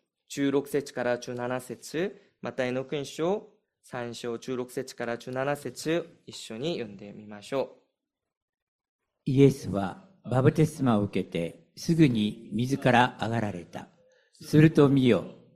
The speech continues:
Speaker 2: 天が開け、神の御霊が鳩のようにご自分の上に下ってこられるのをご覧になっ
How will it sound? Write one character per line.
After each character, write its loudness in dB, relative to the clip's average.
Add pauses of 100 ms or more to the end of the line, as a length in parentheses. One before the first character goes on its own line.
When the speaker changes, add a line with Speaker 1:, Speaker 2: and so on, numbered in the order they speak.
Speaker 2:
天 8
が 0
開 -6
け、 -10 (140)
神 6
の -2 (120)
御 -14
霊 0 (120)
が -6 (120)
鳩 2
の 6
よ 6
う 0
に -8
ご 0
自 0
分 6
の 4
上 6
に -6
下 4
っ 0
て 0
こ -2
ら 4
れ -2
る -8
の 0
を 4
ご -2
覧 -4
に -6
な -10
っ -18